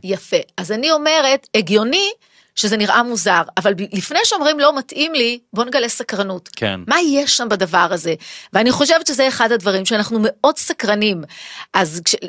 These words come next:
Speaker 1: אני אתן לך דוגמה, כשאני עושה את הפעילות הגופנית שלי בבוקר, ואני תמיד מקשיבה לאיזשהו תוכן, ואני חוזרת מאוד מאוד נמרצת באנרגיה גבוהה, תמיד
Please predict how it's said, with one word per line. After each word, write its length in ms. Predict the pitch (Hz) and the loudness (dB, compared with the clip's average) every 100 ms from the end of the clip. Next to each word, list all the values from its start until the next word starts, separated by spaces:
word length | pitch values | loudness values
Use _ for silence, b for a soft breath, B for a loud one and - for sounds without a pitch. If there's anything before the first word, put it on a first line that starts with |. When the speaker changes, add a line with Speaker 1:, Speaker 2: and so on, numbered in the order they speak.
| - | 0
Speaker 1:
אני 100 | 214 | 2
אתן 120 | 277 | 2
לך 120 | 277 | 2
דוגמה, 320 | 233 196 175 | 0 0 0
כשאני 520 | 170 196 202 240 233 214 | 0 0 2 2 2 0
עושה 180 | 185 214 | 2 0
את 80 | 208 | 0
הפעילות 280 | 190 196 | -4 -4
הגופנית 320 | 185 165 185 175 | -4 -6 -4 -2
שלי 140 | 175 | -2
בבוקר, 540 | 175 170 156 - 170 190 | 0 0 0 0 0 0
ואני 160 | 175 | -4
תמיד 240 | 175 185 208 | -6 -6 -4
מקשיבה 380 | 226 226 196 208 | 0 2 4 2
לאיזשהו 360 | 190 208 190 | 0 -4 -6
תוכן, 420 | 180 180 156 - 170 | -2 0 0 -2 -2
ואני 200 | 170 233 | -2 -2
חוזרת 520 | - 208 156 226 226 | -2 -4 2 2 2
מאוד 240 | 208 208 208 | 0 0 0
מאוד 180 | 196 185 | -2 -2
נמרצת 400 | 190 190 202 226 | 0 0 0 -2
באנרגיה 440 | 190 185 214 220 | -2 0 0 0
גבוהה, 400 | 185 165 175 175 196 B B B - | -4 2 4 4 2 B B B 0
תמיד 480 | 302 311 403 339 | 2 4 4 4